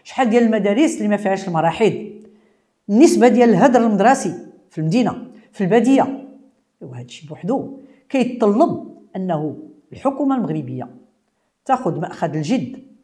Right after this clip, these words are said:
هذا التقرير في كل الجوانب ديالو، المجال الصحي حدث ولا حرج،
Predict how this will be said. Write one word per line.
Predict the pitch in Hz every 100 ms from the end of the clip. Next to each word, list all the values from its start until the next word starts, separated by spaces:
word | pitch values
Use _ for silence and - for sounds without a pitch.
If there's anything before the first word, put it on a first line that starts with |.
| _ -
هذا | 139 170 117 - -
التقرير | - - 170 285 - - - - _ _ _ _ _ _
في | 240
كل | 240 349 330 330
الجوانب | 240 233 233 294 320 208
ديالو، | 196 147 - -
المجال | 147 139 151
الصحي | - 190 - 220 208 214 - -
حدث | - 208 247 196
ولا | 160
حرج، | 151 147 160 175